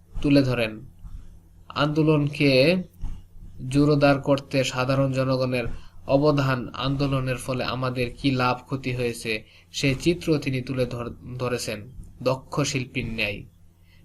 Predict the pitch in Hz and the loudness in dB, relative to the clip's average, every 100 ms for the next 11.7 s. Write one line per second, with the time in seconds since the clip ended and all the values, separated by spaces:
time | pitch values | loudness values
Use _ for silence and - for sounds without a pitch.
0 | - 151 156 143 143 - - - 151 180 | -2 0 4 2 0 -10 -18 0 6 6
1 | 175 175 156 160 139 147 143 143 139 139 | 4 -2 0 0 0 -4 0 0 2 2
2 | 143 135 127 123 - 123 131 127 120 - | 2 2 0 -2 -6 -4 -4 -4 -8 -6
3 | 127 123 131 131 131 127 123 120 120 120 | -6 -2 -2 -2 -6 -8 -4 -4 -4 -6
4 | 117 127 139 131 - 127 120 120 117 107 | -6 -4 -4 -4 -6 -8 -8 -8 -4 -4
5 | - - - - - 117 110 127 139 135 | -6 -18 -14 -8 -4 -4 -4 -2 0 0
6 | 127 131 123 113 - - - - - - | -2 -4 -4 -4 -8 -20 -20 -20 -20 -20
7 | 123 131 131 127 127 127 135 127 123 123 | -10 -4 -2 0 0 0 -6 -4 -4 -2
8 | 123 123 120 117 110 120 - 143 131 123 | 0 0 -2 -4 0 -2 -2 -2 0 -2
9 | 123 110 - 117 123 120 - 135 139 135 | -6 -8 -4 -4 -4 -8 -2 0 2 0
10 | 127 127 131 135 131 127 135 123 123 117 | -4 -4 -2 0 0 -2 -6 -4 -6 -4
11 | 123 127 127 120 120 117 120 | -4 0 0 2 0 2 -2